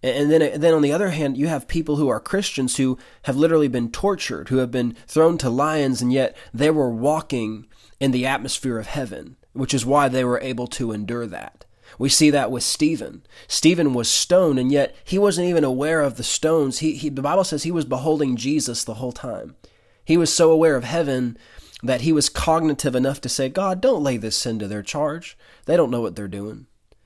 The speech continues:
Now, now I know that that's a, um, an extreme example of, of how that can be, and I'm not saying that everybody who's persecuted for their faith,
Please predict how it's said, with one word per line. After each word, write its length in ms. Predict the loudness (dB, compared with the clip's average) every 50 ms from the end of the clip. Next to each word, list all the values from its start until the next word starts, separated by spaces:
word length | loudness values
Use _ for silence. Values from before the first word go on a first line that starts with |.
| _ _ _ _ _ _ _ _ _ _ _ _ _ _ _ _ _ _ _ _ _ _ _ _ -2
Now, 220 | 0 0 2 2
now 160 | 0 0 0
I 100 | 0 2
know 200 | 4 6 6 6
that 120 | 6 4 2
that's 280 | 2 0 0 0 -2
a, 340 | -2 0 0 0 -2 -4 -4
um, 220 | -6 -8 -10 -12 -14 _ _ _ -14 -6 -4
an 80 | -4
extreme 440 | -4 -2 -4 -4 0 2 2 2 2
example 640 | 2 0 -2 -2 0 0 0 0 -2 -4 -4 -4 -4
of, 160 | -6 -6 -8
of 180 | -8 -8 -6 -4
how 160 | -2 0 0
that 180 | 0 0 -2
can 160 | -2 -6 -6 -4
be, 160 | -2 -2 -2
and 100 | 0 0
I'm 100 | 2 2
not 180 | 2 0 0
saying 240 | 0 0 0 0 0
that 80 | 0 -2
everybody 420 | -2 -2 -2 -2 -2 -2 -2 -4
who's 200 | -4 -6 -8 -8
persecuted 640 | -6 -4 -4 -2 -2 -4 -6 -4 -4 -2 -2 -2 -4
for 100 | -4 -4
their 120 | -4 -4 -4
faith, 420 | -2 0 0 0 0 0 -2 -6